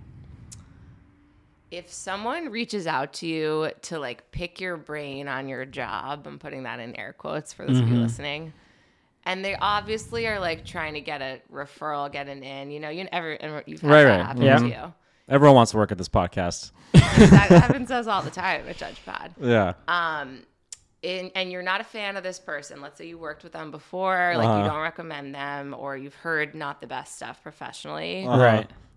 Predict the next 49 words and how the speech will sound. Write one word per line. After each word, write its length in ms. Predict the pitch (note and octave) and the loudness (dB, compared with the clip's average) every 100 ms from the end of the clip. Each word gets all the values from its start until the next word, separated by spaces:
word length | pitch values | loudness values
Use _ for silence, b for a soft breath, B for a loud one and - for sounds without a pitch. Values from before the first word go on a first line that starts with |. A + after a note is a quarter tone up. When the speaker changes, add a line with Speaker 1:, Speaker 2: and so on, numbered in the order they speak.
| _ _ | _ _
Speaker 1:
What 140 | - F3 | -8 -8
do 60 | |
you 120 | A3 A#3 | -6 -8
do? 340 | F3+ F3 C3 - - | -4 -4 -6 -12 -10
Like, 440 | D#3+ D3 C#3 - - - | -6 -6 -10 -20 -20 -18
do 80 | |
you 60 | D#3 | -16
take 240 | D3+ F3+ F3+ | -10 -12 -12
the 80 | |
call? 840 | A3 G3+ G#3 G#3 G#3 G#3+ G#3 G#3 _ _ _ _ _ _ | -16 -6 -4 -2 -2 -2 -4 -6 _ _ _ _ _ _
"Yeah, 200 | - G3+ | -10 -8
yeah, 180 | A3 G#3 | -6 -6
sure, 240 | G3+ G#3 F#3+ | -4 -2 -2
happy 300 | F#3+ F#3+ F#3 | -2 -2 -6
to 100 | F#3 | -6
chat." 460 | - F3+ F3+ F3 | -6 -2 0 -2
And 120 | E3 | -4
then 140 | D#3+ D3+ | -10 -10
just, 260 | D#3+ D#3 | -10 -10
like, 340 | D#3+ D3 - _ | -8 -8 -10 _
when 160 | E3 D#3+ | -14 -14
you 60 | |
get 160 | D3+ E3 | -12 -14
to 100 | - | -10
that 220 | F3+ E3 | -8 -8
place, 560 | - F#3 F3 E3+ D#3+ - | -10 -12 -10 -10 -12 -10
not 240 | D#3+ D3 | -6 -4
offer 600 | C3+ C3 D3 D3+ D3+ D3 | -2 -4 -6 -8 -6 -6
a 60 | D3 | -8
referral, 600 | - D3+ D3 C#3+ C#3+ C#3+ | -8 -6 -4 -4 -6 -8
do 80 | C#3+ | -12
you 60 | C3+ | -14
refer, 380 | C3+ - E3+ C#3+ | -14 -10 -6 -4
like, 240 | D#3+ D3 | -4 -6
wh-, 200 | D3 D3+ | -8 -8
how, 200 | E3 E3+ F3 | -4 -4 -4
how 140 | F3 | -12
do 60 | G3 | -12
you 80 | |
guys 180 | G3+ F3+ | -12 -12
handle 260 | D#3+ D3+ C3 | -12 -14 -16
this 260 | - D#3+ - | -16 -20 -18
one? 240 | - E3+ _ _ _ _ _ _ _ _ _ _ _ _ _ - | -18 -20 _ _ _ _ _ _ _ _ _ _ _ _ _ -6
Speaker 3:
I 100 | C3 | -2
think 220 | D3+ A3+ G#3+ | 2 2 2
you 80 | |
take 300 | D3 - C3+ | 0 2 2
the 80 | - | 2
call. 680 | - - B2 A2+ F2+ F2+ - | -6 0 4 4 4 -2 -12